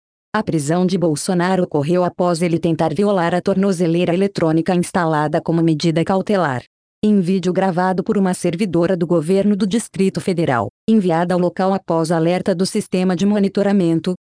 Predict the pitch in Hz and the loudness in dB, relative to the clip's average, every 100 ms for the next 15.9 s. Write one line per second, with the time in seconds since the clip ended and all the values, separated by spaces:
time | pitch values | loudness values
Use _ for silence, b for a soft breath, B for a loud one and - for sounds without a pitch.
0 | - 190 175 - 185 151 143 202 220 220 | -4 -2 -2 -2 -2 -2 0 0 0 0
1 | 202 202 - 196 202 190 185 165 208 180 | 0 0 0 -2 0 0 0 0 -2 0
2 | 170 165 180 170 180 165 160 175 175 - | 0 0 0 0 0 0 0 -2 -4 0
3 | 190 170 170 156 185 175 175 - 190 185 | 0 0 -2 0 -2 -2 -2 -2 -2 0
4 | 175 151 165 208 202 - 233 240 185 131 | 0 -2 0 0 0 0 -2 0 2 0
5 | - 113 - _ _ - 220 220 202 180 | -2 -6 -8 _ _ -6 -4 0 0 0
6 | 170 170 160 170 175 175 185 185 175 165 | 0 0 0 0 0 0 0 -2 -2 -2
7 | 180 180 175 175 175 165 156 143 165 180 | 0 0 0 0 -2 -2 -2 0 0 0
8 | - 190 185 - 156 101 113 - _ _ | -2 0 -2 0 -2 -2 -6 -8 _ _
9 | - 180 165 156 139 - 196 214 240 _ | -4 -2 -2 0 -2 0 0 0 -2 _
10 | - 226 220 202 233 - - 190 208 233 | -2 0 0 0 -2 -4 -2 0 2 0
11 | - 175 165 170 147 175 165 170 165 156 | 0 -2 0 -2 -2 -2 0 0 0 0
12 | 175 165 165 147 - 185 190 170 180 208 | 0 2 2 0 -2 -2 0 0 0 0
13 | 214 165 - 180 - 185 175 196 170 - | 0 -2 -2 -4 0 0 2 0 -2 -2
14 | 214 202 190 185 190 170 - 208 202 185 | 0 0 0 0 0 -2 -2 -2 0 0
15 | 190 196 175 202 - 185 156 - | 0 0 0 -2 0 -2 -2 -2